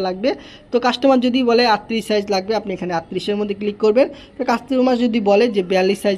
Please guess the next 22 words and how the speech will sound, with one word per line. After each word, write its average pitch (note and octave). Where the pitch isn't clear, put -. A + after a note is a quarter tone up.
লাগবে F#3+
আপনি G3
এখান F3
থেকে G3
বিয়াল্লিশের F#3+
মধ্যে F#3+
ক্লিক G#3+
করবেন। D#3+
তো A#3+
করার C#4
পরে C4
যে B3
দেখুন B3
এখান G#3+
থেকে G3+
আপনাকে F#3+
বলবে F#3
যে F#3+
পরিমাণ G3+
বা F3
পিস, B3
আপনি B3